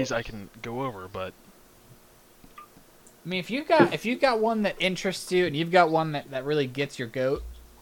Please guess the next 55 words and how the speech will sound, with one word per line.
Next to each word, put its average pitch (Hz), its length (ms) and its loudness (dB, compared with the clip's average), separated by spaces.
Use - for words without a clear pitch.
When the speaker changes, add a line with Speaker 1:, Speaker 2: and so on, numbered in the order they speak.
Speaker 3:
then 131 120 -4
I'll, 196 200 4
Speaker 1:
Mm-hmm. 131 380 2
Speaker 3:
I'll, 135 260 -6
we're 202 140 4
here 262 160 2
to 185 60 4
listen. 117 480 0
Speaker 2:
I 151 80 0
mean, 160 120 4
I 156 60 6
Speaker 1:
Mm-hmm. 175 80 2
Speaker 2:
can 180 40 -4
give 175 140 -2
you 151 80 -4
some, 131 280 -2
uh, 113 120 0
Speaker 1:
If 107 80 2
you 147 100 10
have 147 100 8
one 151 300 10
that 131 120 8
involves 120 400 8
Waffle - 380 8
Speaker 2:
I - 60 0
Speaker 1:
Houses. 151 140 0
Speaker 2:
can 160 60 -8
give 156 100 -4
you 131 60 -4
some, 107 260 -6
a, 113 140 -2
a 110 80 -4
list 104 340 -8
of 117 80 -6
some, 123 220 -8
uh, 113 300 -4
conspiracies 127 840 -8
I 135 80 -2
have. 131 520 -4
I - 60 -4
don't 127 260 -4
have 147 200 0
'em 120 240 -12
really 123 240 -2
researched, 165 520 -4
but 131 80 0
I - 40 -8
can 110 100 -14
tell - 160 -6
you 151 140 -6
a 127 40 -6
little 151 180 -4
bit 127 200 -4
about 143 240 -4
'em. 175 120 -10